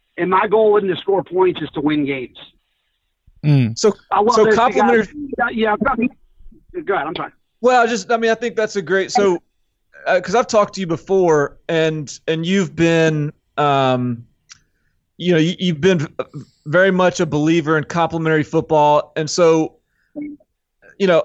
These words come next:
Speaker 3: I, I think so many pe-, like Cliff, Cliff Kingsbury's sitting here, the, the head coach of the Arizona Cardinals right now, because he put up a hundred points a game, but they couldn't win,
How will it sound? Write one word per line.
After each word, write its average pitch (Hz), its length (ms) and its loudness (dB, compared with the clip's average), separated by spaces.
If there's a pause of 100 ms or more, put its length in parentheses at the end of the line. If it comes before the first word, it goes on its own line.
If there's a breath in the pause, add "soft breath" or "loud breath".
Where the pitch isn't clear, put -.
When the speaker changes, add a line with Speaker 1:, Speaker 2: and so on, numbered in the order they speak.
Speaker 3:
I, 175 280 -2
I 185 60 2
think 214 280 -2
so 226 240 2
many 214 240 0
pe-, - 160 -12 (160)
like 196 160 0
Cliff, - 240 -2
Cliff 330 300 -4
Kingsbury's 277 380 -2
sitting 226 180 0
here, 208 160 4
the, 185 100 0
the 180 220 -4
head 214 180 0
coach 202 160 2
of 151 60 -12
the 185 80 2
Arizona 175 240 0
Cardinals 190 440 -2
right 139 160 2
now, 131 160 -2
because 143 320 -4
he 147 80 -8
put 180 220 0
up - 240 0 (340)
a 156 40 -8
hundred 175 180 2
points 175 240 -2
a 160 60 -8
game, 202 260 2
but 196 80 2
they 196 80 4
couldn't 214 300 -2
win, 220 340 -2